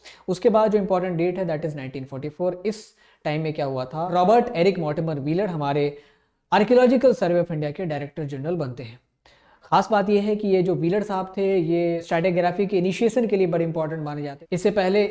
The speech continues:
स्ट्रैटिग्राफी एएसआई के मेथोडोलॉजी का पार्ट नहीं थी, but ये क्रेडिट जो है वो आरडीए व्हीलर को ही दिया जाता है। So these are some of the important dates of chapter one। अब हम लोग चैप्टर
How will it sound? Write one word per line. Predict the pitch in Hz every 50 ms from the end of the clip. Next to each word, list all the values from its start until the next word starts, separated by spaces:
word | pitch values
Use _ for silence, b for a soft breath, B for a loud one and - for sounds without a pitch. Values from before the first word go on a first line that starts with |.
| - -
स्ट्रैटिग्राफी | 170 - - 170 165 185 196 180 190 185 185 180 180 214 196
एएसआई | 165 175 175 - 180 180 185
के | 180 185 185 185 180 175 180 B B B - - 160
मेथोडोलॉजी | 160 165 180 180 175 175 175 175 175 185
का | 180 196
पार्ट | 175 175 170 165 151
नहीं | 156 151 135
थी, | 135 147
but | 131 143 143 139 143 - _ _ _ -
ये | 151 151 165 165
क्रेडिट | 165 - 160 160 160 180 190 175
जो | 180 175
है | 156 143 - 160
वो | 170 170 160 160 - -
आरडीए | 143 143 143 151 151
व्हीलर | 139 139 139 147 143 147
को | - 147
ही | 143 143
दिया | 147 143 127
जाता | 123 123 123 - 131
है। | 127 _ _ _ _ _ _ _ _ _ _ _ _ _ _ _ _ _ _ _ _ _ _ -
So | - 180 156
these | 156 196 226 240 226 214
are | 208
some | 208 208 190 190
of | 175 175
the | - -
important | 156 147 160 160 160 175 175 165 151
dates | 156 160 156 - 170
of | 156 -
chapter | 156 139 - - 165 139 139
one। | 151 165 196 - _ _ _ _ _ _ -
अब | 170 170 208
हम | 208 214
लोग | 220 220
चैप्टर | 208 175 180 - 202